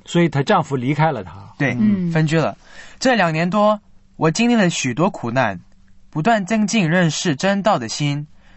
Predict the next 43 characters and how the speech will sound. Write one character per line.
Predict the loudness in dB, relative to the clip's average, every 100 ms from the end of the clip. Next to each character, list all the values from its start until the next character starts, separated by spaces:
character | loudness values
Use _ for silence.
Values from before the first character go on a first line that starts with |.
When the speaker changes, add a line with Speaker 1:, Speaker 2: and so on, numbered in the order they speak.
| -6
Speaker 2:
认 | 0 0
识 | 0
神， | -2 -2 -2 -4 -8 -6
也 | 0
认 | 2 2
识 | 0
自 | -2 -4
己 | -2
的 | -4
本 | -4 -6
相。 | -2 0 -2 -8 _ _ _ -20 -20 -20 -20
父 | -2 -2
神 | 2 2
有 | 2 2
无 | 0 0
微 | 0
不 | -2 -4
至 | -2
的 | -4 0
关 | 0 0
怀， | 0 -2 -2 -6 -16 -2
帮 | -2 0
助。 | -4 -6 -6 _ -20 -20 -20 -20 -4
他 | -2
供 | 0 0 2
应 | 2
我 | 0
母 | 0 -2 -2
子 | 0 2
俩 | 2 0
的 | -4
一 | -2 -2
切 | -2 -4
需 | -2
要， | -2 -2 -4 -12 -20 -20 -20 -10
真 | -2 0
是 | 0
体 | -2 -2 0
验 | 2
了 | 2
那 | 0 0
句 | -2
话 | -2 -2